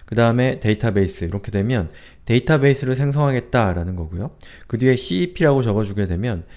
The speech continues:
씨이피란 이름을 가지고 있는 데이터베이스를 생성하겠다라는 뜻입니다. 자, 여기 씨이피는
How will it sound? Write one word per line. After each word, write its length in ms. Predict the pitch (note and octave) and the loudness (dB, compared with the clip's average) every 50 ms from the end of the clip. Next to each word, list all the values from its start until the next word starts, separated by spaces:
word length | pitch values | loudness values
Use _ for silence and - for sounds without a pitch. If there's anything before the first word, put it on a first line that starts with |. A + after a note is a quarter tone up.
| - - - | -20 -20 -20
씨이피란 720 | - - - - D#3+ F3 F3 - - - - D#3 D3+ C#3+ C#3 | -16 -12 -6 -4 -2 -2 -4 -4 -6 -4 0 2 2 4 4
이름을 280 | A2+ A2 A#2 A#2+ A#2+ | 2 2 2 0 0
가지고 360 | A2 G#2+ G2 G2 A2 G#2+ G#2 F#2+ | 0 0 -2 -2 0 -2 0 0
있는 360 | F#2+ G2 A2 B2+ C#3+ D3 C#3+ | 0 0 -2 -2 -4 -4 -2
데이터베이스를 840 | B2 G#2+ G2 - - A#2+ G2 F#2 F#2 F2+ E2+ - - G2 A2+ D3 E3 | -2 -2 -2 -2 -2 -2 -2 -2 -2 -4 -4 -6 -6 -4 -4 -4 -4
생성하겠다라는 1160 | E3 - B2+ A2+ A#2 B2 B2+ A#2+ A2+ G#2 G#2 - - - G2+ F#2 E2 D#2+ E2+ F#2 F#2+ G2 G#2 | -4 -4 -4 -4 -4 -4 -6 -6 -6 -6 -8 -10 -6 -4 -2 -2 -2 -4 -6 -8 -6 -6 -6
뜻입니다. 540 | - - A#2+ A2+ A2 G2+ E2+ D#2 E2+ D#2+ - - - - - - - - - | -6 -6 -8 -6 -6 -8 -8 -8 -10 -12 -12 -16 -20 -20 -18 -20 -20 -20 -8
자, 120 | - - B2 | -2 0 0
여기 120 | B2+ B2+ | 2 0
씨이피는 720 | B2 - - F3 F#3 F#3 F#3 - D3 C3+ E3 D#3 G2+ E2 D#2 | 0 0 2 2 2 2 2 0 2 4 4 2 2 0 -4